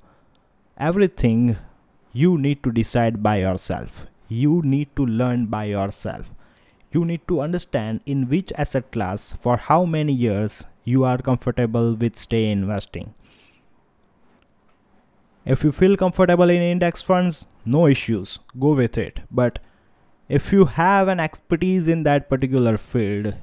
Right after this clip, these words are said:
if you want to learn more, then you can consider investing in actively managed funds as well. If you invest in, let's say, sector funds, sector funds is a great way to create wealth. You can expect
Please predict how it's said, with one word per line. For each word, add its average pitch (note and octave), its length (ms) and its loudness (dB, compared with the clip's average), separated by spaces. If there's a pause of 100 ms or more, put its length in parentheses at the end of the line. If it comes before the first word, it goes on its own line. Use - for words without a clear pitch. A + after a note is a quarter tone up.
(120)
if - 180 -12
you A#2+ 80 -2
want C3+ 320 -2
to C#3+ 80 2
learn A#2 560 -2
more, G#2+ 600 2 (340)
then C3 300 0
you B2 140 0
can B2+ 200 0
consider A2+ 460 -4
investing A2 640 -6
in A2 220 -4
actively G2+ 460 -4
managed F#2+ 400 -6
funds F#2+ 380 -8
as F2+ 280 -8
well. C3 260 -2 (1080)
If - 220 -6
you G#3+ 60 4
invest G3+ 480 0
in, A2 200 -4
let's G#2 240 -8
say, G2+ 120 -4
sector F#3 480 0
funds, D#2+ 340 -6
sector - 420 -4
funds B2+ 360 -2
is A#2+ 240 -2
a A#2 80 -2
great C3 400 -2
way C#3 100 2
to C3+ 120 2
create C#3 380 -2
wealth. F3 400 0
You A#2 140 -2
can B2 160 0
expect B2+ 680 -6